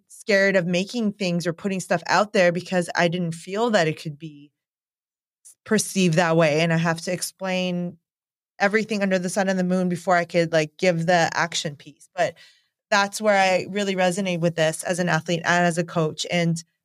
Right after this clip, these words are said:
I like how it's a lot more tangible. It's very clear and it can be applicable immediately. And I think that's the big piece, that no matter what we're talking about or who, at what athletic level, it still comes down to those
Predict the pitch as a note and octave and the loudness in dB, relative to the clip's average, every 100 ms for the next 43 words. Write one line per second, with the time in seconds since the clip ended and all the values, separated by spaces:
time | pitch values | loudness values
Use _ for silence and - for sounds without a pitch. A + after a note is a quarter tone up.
0 | _ _ - G3 F#3 F3+ F#3 F3 F3 F3 | _ _ 0 2 4 2 2 0 0 -2
1 | - E3+ E3 E3+ D#3+ D#3 - D3 _ - | 0 -2 -2 -2 -2 -2 -10 -20 _ -4
2 | F3 F3 F3 G3+ F3 E3+ D#3+ E3 E3 _ | -2 -2 -4 0 2 4 2 0 -6 _
3 | _ _ _ F#3 F3 F3+ - _ _ - | _ _ _ 2 2 2 -4 _ _ -6
4 | F#3 F#3 F#3 F#3 F3 F3 F#3+ F3 E3+ F3 | -6 0 0 2 0 0 -2 0 2 2
5 | D#3+ E3 D#3+ D#3+ - G#2+ B1 _ F3 E3+ | 4 2 2 -2 -6 -10 -12 _ 0 2
6 | E3 E3 _ _ _ _ - F#3+ G3 F#3 | 2 -2 _ _ _ _ -6 -4 -2 0
7 | F#3+ F#3 F#3 G#3 E3+ F3+ F3 - F3 E3 | 2 2 0 -2 2 2 0 -8 -12 -12
8 | E3 - _ _ _ _ _ _ - E3+ | -18 -20 _ _ _ _ _ _ -2 0
9 | E3 F#3 F#3+ F3+ F3+ F3 D#3 G3 - - | 0 -2 0 2 4 2 -4 0 0 2
10 | A3 A3 G#3 G3 G#3 G3+ F#3+ F#3 F#3+ - | -2 2 0 0 -4 0 2 2 2 0
11 | E3+ D#3+ E3 G#3 G#3+ G#3 G#3 _ _ _ | -2 -2 -6 -16 -14 -16 -18 _ _ _
12 | _ _ _ _ _ _ F3 E3 F3 F#3 | _ _ _ _ _ _ 0 0 2 2
13 | - _ F3 E3 F#3 F3+ - F#3+ F3 F3+ | 0 _ -16 0 2 2 0 0 4 2
14 | E3+ E3+ - F#3 F3 - G#3 G3 F#3+ F3 | 2 -4 -4 -4 -4 -2 0 2 2 2
15 | F3+ F3 F3 E3 | 0 -4 -10 -14